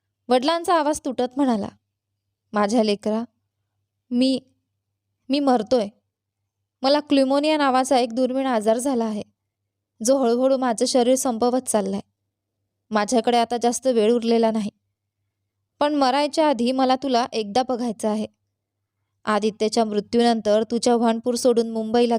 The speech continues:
गेलीस. गेले चार वर्ष मी तुला पाहिलं नाही. कृपा कर, मी मरण्याआधी मला एकदा तरी तुझा चेहरा पाहू दे." रिदिमाच्या डोळ्यांतून पाणी दाटून आलं.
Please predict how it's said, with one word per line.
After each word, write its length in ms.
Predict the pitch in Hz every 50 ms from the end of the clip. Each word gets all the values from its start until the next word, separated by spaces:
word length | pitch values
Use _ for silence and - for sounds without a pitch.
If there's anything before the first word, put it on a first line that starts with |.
| 202
गेलीस. 400 | 214 202 196 202 202 - - - - _ _ _ _ _ _ _ _ _ _ _ _ _ _ -
गेले 200 | 247 269 277 311
चार 340 | 302 - 294 254 247 277 311
वर्ष 240 | 302 311 302 285 -
मी 160 | 294 277 285 277
तुला 140 | 294 285 294
पाहिलं 380 | 285 - 277 262 247 233 254 254
नाही. 200 | 247 226 202 - - _ _ _ _ _ _ _ _ _ _ _ _ _ _ _ _ _ _ _ _
कृपा 320 | - 254 247 220 254 247 254
कर, 220 | 254 - 202 190 - _ _ _ _ _ _ _ _ _ _ _ _ _ _
मी 120 | 240 277 302
मरण्याआधी 640 | 294 277 254 240 240 277 285 294 285 247 254 262
मला 240 | 269 277 269 277 262
एकदा 280 | 254 240 - 208 262 285
तरी 140 | 302 294 294
तुझा 240 | 269 285 254 269 277
चेहरा 360 | 269 - 254 254 240 226 240
पाहू 240 | 240 - 233 220 214
दे." 160 | 202 220 220 - - _ _ _ _ _ _ _ _ _ _ _ _ _ _ _ _ _
रिदिमाच्या 520 | 226 226 226 214 226 220 220 220 220 240 220
डोळ्यांतून 440 | 220 214 214 220 220 220 233 220 226
पाणी 300 | - 240 226 208 214 214
दाटून 360 | 214 214 214 214 220 208 214
आलं. 200 | 202 196 196